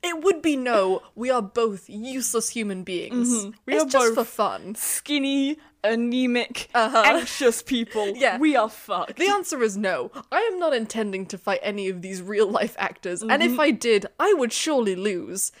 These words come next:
Speaker 1: However, this is just for fun. <laughs>
Speaker 2: Yeah.
Speaker 1: This is us being very lenient to ourselves.
Speaker 2: <laughs> We gotta be nice to ourselves sometimes.
Speaker 1: You gotta have a good day.
Speaker 2: Mm-hmm.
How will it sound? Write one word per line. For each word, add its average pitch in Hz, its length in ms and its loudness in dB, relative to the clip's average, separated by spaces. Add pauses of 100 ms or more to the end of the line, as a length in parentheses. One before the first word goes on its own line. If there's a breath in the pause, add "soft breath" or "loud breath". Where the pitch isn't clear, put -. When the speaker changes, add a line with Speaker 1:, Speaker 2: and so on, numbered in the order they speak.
(120)
Speaker 1:
However, 254 560 0
this 403 140 -4
is 330 60 -6
just - 180 -8
for 175 80 -20
fun. - 280 -8 (100)
<laughs> - 100 -16
Speaker 2:
Yeah. 180 140 -8 (760 loud breath)
Speaker 1:
This 403 120 2
is 320 100 -8
us 359 160 0
being 262 240 -4
very 208 200 2
lenient 208 440 -4
to 214 100 0
ourselves. 196 460 0
Speaker 2:
<laughs> 1017 40 4 (840 loud breath)
We 311 80 -2
gotta 339 160 -2
be 240 100 -6
nice 208 260 -4
to 202 100 -6
ourselves 180 360 -8
sometimes. 165 680 -18
Speaker 1:
You 359 80 -8
gotta 440 140 -2
have 269 100 -2
a 240 40 -8
good 185 200 -6
day. - 360 -6
Speaker 2:
Mm-hmm. 175 440 -14